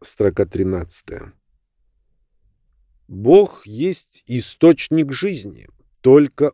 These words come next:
Он один может дать жизнь. Она является святым даром Божьим.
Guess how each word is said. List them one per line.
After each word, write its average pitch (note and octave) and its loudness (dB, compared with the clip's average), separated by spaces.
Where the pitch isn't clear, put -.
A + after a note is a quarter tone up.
Он D3 0
один B2 0
может F2 -4
дать F#2 -8
жизнь. F2+ -12
Она F#2+ 0
является A2 0
святым A2+ -6
даром G2 2
Божьим. - -16